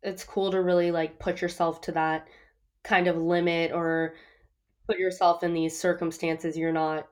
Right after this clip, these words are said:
typically in, just kinda getting out of your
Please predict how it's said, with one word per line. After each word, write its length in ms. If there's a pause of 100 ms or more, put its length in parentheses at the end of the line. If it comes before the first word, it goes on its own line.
(400)
typically 420
in, 100
just 200
kinda 240
getting 240
out 100
of 60
your 340